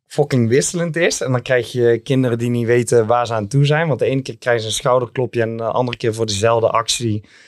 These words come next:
krijgen ze een klap voor hun kop. Dus dan krijg je een soort innerlijke tweestrijd. Eh, dat levert bepaalde persoonlijkheden op. Daar kan je misschien zelf al een beeld bij vormen.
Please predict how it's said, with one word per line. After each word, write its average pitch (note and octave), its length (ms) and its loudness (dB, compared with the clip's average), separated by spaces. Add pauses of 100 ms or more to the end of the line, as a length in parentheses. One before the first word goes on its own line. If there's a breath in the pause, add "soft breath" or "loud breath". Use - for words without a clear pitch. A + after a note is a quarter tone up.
(120)
krijgen A#2 240 0
ze A2+ 60 -2
een G#2+ 60 -6
klap A#2+ 260 0
voor A2 200 -6
hun G2+ 160 -6
kop. C#3+ 320 0 (520)
Dus C3 220 0
dan C3 160 0
krijg C3 240 0
je C3 60 -6
een B2 60 -2
soort C3+ 220 0
innerlijke B2+ 460 0
tweestrijd. D3+ 880 0
Eh, A#2 400 -4
dat A#2 160 2 (100)
levert B2 460 -2
bepaalde B2+ 400 0
persoonlijkheden C#3 800 2
op. D3+ 140 2
Daar B2 120 0
kan B2+ 160 0
je B2 60 -2
misschien A#2+ 300 -4
zelf B2 220 0
al A#2+ 120 2
een A2 120 -4
beeld B2+ 220 2
bij C#3 160 2
vormen. B2+ 480 -4